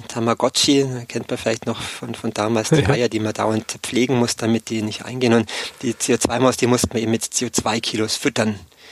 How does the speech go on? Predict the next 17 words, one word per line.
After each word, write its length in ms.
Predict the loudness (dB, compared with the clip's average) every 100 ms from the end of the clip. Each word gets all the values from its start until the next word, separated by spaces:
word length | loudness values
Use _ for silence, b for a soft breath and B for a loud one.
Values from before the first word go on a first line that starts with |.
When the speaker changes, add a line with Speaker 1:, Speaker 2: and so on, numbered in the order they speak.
| B B -10
Speaker 1:
Konnte 200 | -10 -8
man 80 | -8
sich 220 | -6 0
anmelden, 420 | 2 4 4 2
musste 260 | 2 -2 -8
einen 80 | -8
C 120 | -2
O 20 |
zwei 240 | 0 2
Check 240 | 2 0 0
machen, 300 | 0 0 -2
halt 120 | -4
so 160 | -4 -8
wie 60 | -8
praktisch 340 | -10 -8 -8
den, 320 | -6 -6 -6 -12 _ _ _
den 100 | -6